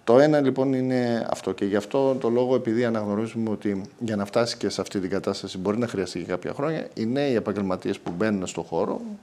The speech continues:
εν προκειμένου στον ασφαλιστικό χώρο, έχουν τρία χρόνια,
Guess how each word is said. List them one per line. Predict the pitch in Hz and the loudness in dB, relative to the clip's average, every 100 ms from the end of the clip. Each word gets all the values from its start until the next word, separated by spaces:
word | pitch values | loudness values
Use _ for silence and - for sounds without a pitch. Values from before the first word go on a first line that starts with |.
| - | -6
εν | 135 | -4
προκειμένου | 120 104 101 95 | -4 -2 -2 -2
στον | 85 90 | -4 -8
ασφαλιστικό | 85 87 90 98 | -6 -6 -4 -4
χώρο, | 90 - - - - - - | -4 -2 -4 -8 -18 0 6
έχουν | 185 131 | 8 6
τρία | 113 117 101 | 4 4 4
χρόνια, | 113 107 98 82 | 2 2 2 -2